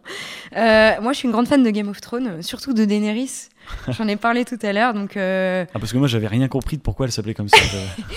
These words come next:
Speaker 2: je
Speaker 1: <laughs> la mère des,
Speaker 2: Rien
Speaker 1: des
Speaker 2: du tout.
Speaker 1: dragons, tout ça, donc, euh,
Speaker 2: D'accord.
Speaker 1: et souvent, voilà, la mode en ce moment, c'est Mother of Reptile, tout ça, et moi, je me suis dit, « J'ai pas envie de m'appeler Mother of Reptile. »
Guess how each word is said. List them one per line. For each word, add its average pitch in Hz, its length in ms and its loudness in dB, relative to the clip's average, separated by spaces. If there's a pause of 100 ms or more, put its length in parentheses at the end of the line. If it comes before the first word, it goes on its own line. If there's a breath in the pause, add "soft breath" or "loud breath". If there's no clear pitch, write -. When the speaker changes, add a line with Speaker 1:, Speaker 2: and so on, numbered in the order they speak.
Speaker 2:
je - 60 -6
Speaker 1:
<laughs> - 20 -6
la 202 140 2
mère 226 240 2
des, 208 100 2
Speaker 2:
Rien 196 120 4
Speaker 1:
des 208 100 4
Speaker 2:
du 214 80 4
tout. 220 60 4
Speaker 1:
dragons, 220 420 6
tout 208 160 -10
ça, 233 220 0
donc, 202 200 -6
euh, 196 140 2
Speaker 2:
D'accord. 147 320 0 (160 loud breath)
Speaker 1:
et 220 60 0
souvent, 269 340 -2
voilà, 214 180 4
la 185 140 2
mode 240 240 2
en - 40 -4
ce - 120 -10
moment, 190 160 -2
c'est 156 160 -8
Mother 170 340 -6
of 175 140 -8
Reptile, 170 500 -8
tout - 140 -16
ça, 165 260 -4
et 170 60 -2
moi, 175 100 -6
je 190 80 -8
me 175 40 -10
suis - 180 -18
dit, « - 100 -18
J'ai - 100 -18
pas 330 100 -10
envie 247 120 -8
de 160 60 -8
m'appeler 165 260 -10
Mother 160 300 -10
of - 100 -20
Reptile. » - 380 -20